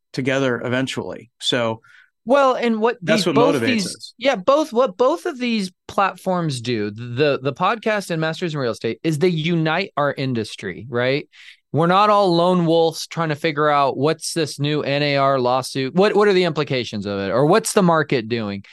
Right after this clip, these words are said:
Speaker 2: We're able to communicate with each other, even if we're in different companies, even if we're in different markets, even if somebody's in Bend, they can talk to someone in the metro area or,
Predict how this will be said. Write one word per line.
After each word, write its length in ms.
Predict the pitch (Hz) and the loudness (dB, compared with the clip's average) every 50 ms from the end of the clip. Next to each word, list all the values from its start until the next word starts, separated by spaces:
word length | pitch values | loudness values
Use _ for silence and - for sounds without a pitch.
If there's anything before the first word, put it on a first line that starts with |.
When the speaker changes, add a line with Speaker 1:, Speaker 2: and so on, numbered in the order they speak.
| - - - - - _ - | -20 -20 -20 -20 -14 _ 0
Speaker 2:
We're 180 | 156 185 190 | 2 2 4
able 360 | - 190 208 220 190 202 208 190 | 4 2 0 2 2 0 0 0
to 120 | - 180 | -2 -6
communicate 600 | - - 165 170 170 185 202 196 - 185 175 147 | -4 -2 -2 -2 0 0 -2 0 0 -2 -2 0
with 140 | 139 147 135 | 0 0 0
each 180 | 139 135 - - | 0 -2 -2 -2
other, 280 | 135 127 120 127 135 - _ | -2 0 0 -2 -4 -4 _
even 320 | 240 262 247 285 285 269 | -6 -4 -2 -2 -4 -2
if 220 | 254 202 196 - 202 | -2 -4 -4 -2 -2
we're 100 | 208 196 | 0 0
in 80 | 170 | 0
different 380 | 143 180 185 185 - 190 160 - | 0 -2 -2 -2 -4 -8 -8 -4
companies, 640 | - 180 180 190 185 214 208 208 214 208 208 185 - - | -4 -4 -4 -2 -2 -2 -2 -2 -2 -4 -4 -6 -8 -6
even 200 | - 233 233 330 | -6 -6 -4 -4
if 120 | 320 311 - | -4 -2 -2
we're 80 | 277 240 | -2 -2
in 60 | 208 | 0
different 340 | 180 220 220 - 226 214 - | -2 -2 -2 -2 -8 -8 -6
markets, 580 | 156 156 165 202 254 247 - 110 92 - - 156 | -2 -2 0 0 -2 -2 -4 -8 -8 -6 -4 -4
even 180 | 170 180 247 233 | -4 -2 -2 -4
if 60 | - | -2
somebody's 340 | - 220 214 208 - 175 170 | 0 0 2 2 2 2 2
in 160 | 165 147 120 | 0 0 0
Bend, 380 | 110 151 170 185 202 208 208 | 2 2 2 4 2 2 2
they 200 | 180 151 156 175 | 0 0 -2 -2
can 140 | 175 - 185 151 | -2 -6 -8 -4
talk 240 | - 165 170 - - | -4 -4 -4 -4 -6
to 80 | 175 | -8
someone 360 | 151 - 170 165 175 175 175 165 | -6 -4 -4 -4 -2 -2 -2 -2
in 260 | 156 143 131 120 - _ _ _ _ _ _ _ | -2 -2 -4 -6 -8 _ _ _ _ _ _ _
the 80 | - 131 | -2 0
metro 400 | 143 156 160 160 - 185 175 170 | 0 -2 -2 -2 0 0 2 2
area 440 | 160 160 165 170 170 175 170 151 | 2 2 4 4 2 2 2 2
or, 80 | 117 | 0